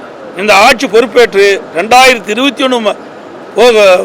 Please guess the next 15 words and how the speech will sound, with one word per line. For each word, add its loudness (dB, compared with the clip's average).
போக்குவரத்து 2
மானிய 0
கோரிக்கையிலையும் 0
இதே 2
தான், -6
நான் -4
சொன்னது -4
தான் -2
கொடுத்துருக்காங்க. -16
ரெண்டாயிரத்தி 0
இருபத்தி 0
ரெண்டுலயும் 4
அதே 4
பல்லவி 2
தான், -6